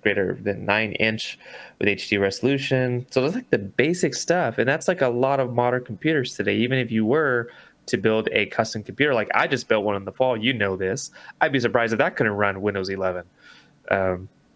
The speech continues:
but it's, it's crazy because this, this tells you on the surface level that most computers should run this. I don't know of any kind of, uh,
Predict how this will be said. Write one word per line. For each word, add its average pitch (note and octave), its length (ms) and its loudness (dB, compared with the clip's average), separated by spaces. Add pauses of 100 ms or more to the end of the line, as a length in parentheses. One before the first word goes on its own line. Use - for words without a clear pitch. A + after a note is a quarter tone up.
(480)
but G#2+ 380 0 (100)
it's, - 340 -2
it's B2 120 -4
crazy D3+ 360 0
because G#2+ 500 0
this, A#2 420 -4
this A2+ 200 0
tells D3 400 0
you B2+ 120 2
on A2+ 140 0
the G#2+ 80 -4
surface D3 400 -2
level A2+ 240 2
that G#2 240 0
most A#2+ 380 -2
computers A2+ 640 -2 (140)
should C#3+ 300 0
run A2+ 260 0
this. F#2+ 240 -2
I C3+ 80 2
don't D3+ 100 0
know B2+ 120 2
of A2+ 180 -4
any C3 180 -2
kind A#2+ 300 0
of, A2 180 -2 (640)
uh, G2+ 420 2